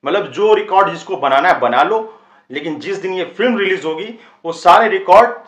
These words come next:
सब टूटेंगे। ऐसे रिकॉर्ड ये फिल्म शायद बनाए, उसको तोड़ने में लो-, लोगों को थोड़ा टाइम लगेगा,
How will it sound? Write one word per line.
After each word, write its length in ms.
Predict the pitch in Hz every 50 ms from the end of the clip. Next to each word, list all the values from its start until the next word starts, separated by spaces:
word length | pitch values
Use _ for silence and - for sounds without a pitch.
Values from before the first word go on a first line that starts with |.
| _
सब 340 | _ - - 233 233 233 -
टूटेंगे। 420 | - 185 196 202 226 233 233 226 247
ऐसे 300 | 254 254 - - 233 226
रिकॉर्ड 360 | 220 - - 190 202 208 208
ये 60 | 220
फिल्म 240 | - - - 190 196
शायद 320 | - - 180 175 180 180
बनाए, 460 | - 143 135 156 170 147 156 202 - - _ _ _ _ -
उसको 280 | 214 - - - 240
तोड़ने 340 | 240 - 196 175 180 185 208
में 100 | 208 208
लो-, 360 | 180 175 170 175 190 - -
लोगों 340 | 160 151 147 156 180 202 208
को 60 | 196 -
थोड़ा 140 | 180 196 196 196 - -
टाइम 200 | 156 139 135 123
लगेगा, 320 | 113 107 104 101 90 85